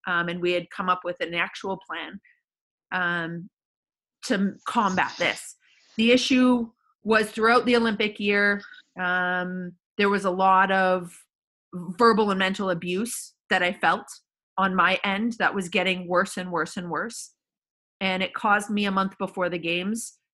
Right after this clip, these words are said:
to almost go home.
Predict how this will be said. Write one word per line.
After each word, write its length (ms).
to 720
almost 360
go 120
home. 320